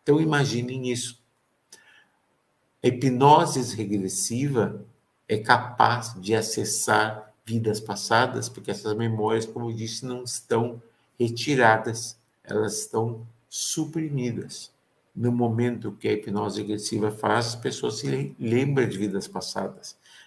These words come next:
Então, respondendo à pergunta, é assim que as pessoas têm acesso às vidas passadas.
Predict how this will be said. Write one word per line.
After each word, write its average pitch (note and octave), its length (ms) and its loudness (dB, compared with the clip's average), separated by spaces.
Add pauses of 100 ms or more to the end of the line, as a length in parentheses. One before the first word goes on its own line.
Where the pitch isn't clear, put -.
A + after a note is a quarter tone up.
Então, A#2 200 2
respondendo A2 600 0
à G2+ 40 -4
pergunta, G#2+ 760 -2 (180)
é A2+ 120 0
assim G3+ 600 4
que - 120 -4
as C#3+ 140 0
pessoas A2+ 840 0 (340)
têm A2+ 280 2 (200)
acesso - 840 0 (140)
às A2+ 220 -4
vidas A2 360 -4
passadas. A2+ 800 -4